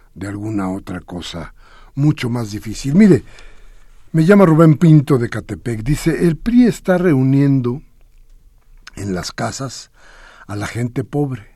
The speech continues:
Les ofrece quinientos pesos por entregar la credencial de elector y les hace jurar sobre el escudo del partido que van a votar por él. Eso pasa aquí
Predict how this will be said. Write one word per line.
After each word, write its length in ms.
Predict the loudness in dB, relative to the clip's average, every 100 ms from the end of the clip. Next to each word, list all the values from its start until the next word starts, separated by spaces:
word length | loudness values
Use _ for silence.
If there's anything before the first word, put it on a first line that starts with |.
| _ _ _ _ -20 -20 -12
Les 240 | -6 -4 -4
ofrece 420 | -4 -4 -2 -4
quinientos 800 | -2 0 4 4 4 0 -6 -6
pesos 420 | -6 -6 -6 -12
por 180 | -8 -6
entregar 440 | -6 -6 -6 -4
la 100 | -6
credencial 640 | -8 -8 -8 -8 -8 -8
de 100 | -6
elector 560 | -8 -10 -10 -8 -8 -12 -20 -20 -20 -20 -20 -4
y 100 | 0
les 220 | 0 0
hace 200 | -2 -2
jurar 520 | -4 -2 0 2 0 -4
sobre 320 | -10 -8 -8
el 60 |
escudo 460 | -10 -8 -6 -4 -6 _
del 380 | -20 -14 -10 -10
partido 640 | -10 -12 -8 -4 -4 -6 -10 _ _ _ -20 _
que 100 | -6
van 180 | -4 -4
a 60 | -4
votar 360 | -8 -10 -12
por 200 | -10 -12
él. 200 | -12 -16 _ _ _ _ _ -20 _ _ -4
Eso 360 | -4 -4 -10 -12 _ _
pasa 240 | -10 -8 -10
aquí 400 | -12 -10 -10